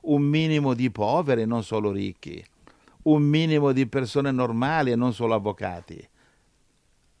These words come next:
Va bene? È come nelle fabbriche c'hanno, devi avere minimo un tot numero di handicappati che lavorano lì, c'era una volta, adesso non lo so. Adesso un minimo di donne.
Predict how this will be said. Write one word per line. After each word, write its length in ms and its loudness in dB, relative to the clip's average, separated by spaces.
Va 100 -4
bene? 460 -2
È 100 -8
come 240 -2
nelle 220 0
fabbriche 420 -2
c'hanno, 300 -4
devi 80 0
avere 320 2
minimo 520 0
un 200 -2
tot 320 -4
numero 380 -2
di 300 -2
handicappati 720 -4
che 100 -8
lavorano 520 -6
lì, 120 -8
c'era 240 -8
una 120 -8
volta, 260 -8
adesso 180 -14
non 140 -16
lo 60 -16
so. 280 -16
Adesso 320 -2
un 80 2
minimo 340 2
di 160 2
donne. 520 0